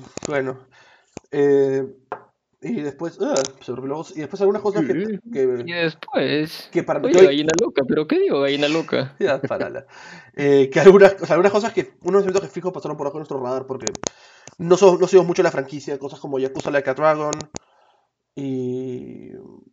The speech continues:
Speaker 1: Spelunky dos.
Speaker 2: No nominaron casi nada a Yakuza, ¿no?
Speaker 1: Eh, mejor R P G,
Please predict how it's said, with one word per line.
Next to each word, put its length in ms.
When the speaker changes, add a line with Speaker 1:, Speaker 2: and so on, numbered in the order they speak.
Speaker 1:
Spelunky 420
dos. 200
Speaker 2:
No 140
nominaron 380
casi 200
nada 180
a 60
Yakuza, 420
¿no? 200
Speaker 1:
Eh, 300
mejor 240
R 140
P 80
G, 180